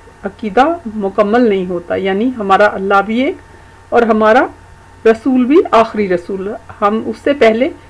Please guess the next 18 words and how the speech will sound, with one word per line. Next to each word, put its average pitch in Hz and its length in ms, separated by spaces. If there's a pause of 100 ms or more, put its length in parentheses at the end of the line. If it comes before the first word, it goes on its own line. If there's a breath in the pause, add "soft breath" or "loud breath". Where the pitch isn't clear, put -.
(140 loud breath)
तमाम 262 320
अम्बिया 190 420
पर 185 220
ईमान 180 300
लेके 175 280
आते 170 260
हैं। 254 180 (1500)
जहाँ 294 420
जहाँ 311 380
रब्बुल 269 360
आलमीन, 233 480
वहाँ 226 320
वहाँ 208 380
रहमतुल 190 540
लिल 185 220
आलमीन। 175 480 (480 soft breath)
अगर 226 280
रब 254 260